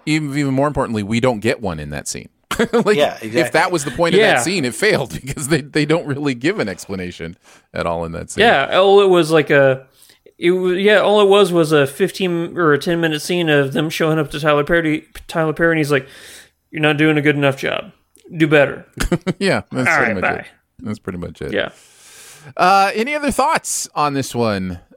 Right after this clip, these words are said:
Speaker 1: um, that you guys wanted to, to say that you haven't got a chance to kind of express?
Speaker 2: One, one negative, uh, besides what we've already mentioned, is I, I really was hoping for more firefighting stuff. And
Speaker 1: Yeah.
Speaker 2: this,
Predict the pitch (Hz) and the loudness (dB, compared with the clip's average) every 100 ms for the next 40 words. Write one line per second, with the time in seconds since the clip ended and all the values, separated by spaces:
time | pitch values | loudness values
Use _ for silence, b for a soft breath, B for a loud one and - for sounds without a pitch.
0 | - 113 110 107 104 104 - 117 123 113 | -4 -2 0 -2 -4 -6 -8 -8 -4 -4
1 | - 117 113 107 104 113 107 104 - 110 | -2 -4 -2 -4 -6 -4 -2 -2 -6 -6
2 | 113 95 - 104 98 98 95 - 101 92 | -4 -4 -6 -6 -4 -4 -4 -4 -6 -8
3 | - 101 90 87 - - 85 - - - | -8 -4 -4 -4 -6 -2 -2 -2 -10 -12
4 | _ _ _ _ 147 190 226 233 170 185 | _ _ _ _ -2 2 2 0 2 2
5 | 175 151 147 139 120 110 - 123 120 117 | 2 0 2 2 2 0 -2 0 0 0
6 | - 131 110 - 123 123 117 117 113 110 | 0 0 0 -2 -2 -2 0 0 0 -2
7 | 110 107 110 98 98 _ _ _ _ _ | -6 -6 -8 -10 -12 _ _ _ _ _
8 | _ 147 147 - 156 156 156 156 147 214 | _ -6 -6 -2 -4 -2 -4 -2 0 0
9 | 262 214 147 - _ - 156 170 190 175 | 0 -2 -2 -6 _ -6 -2 -2 -4 -6
10 | 156 160 - 139 156 156 110 90 80 - | -2 -2 0 0 0 -4 -4 -6 -10 -12
11 | - - - _ _ _ _ - 147 147 | -12 -18 -20 _ _ _ _ -4 0 0
12 | 104 - - 165 165 | -2 -4 0 0 0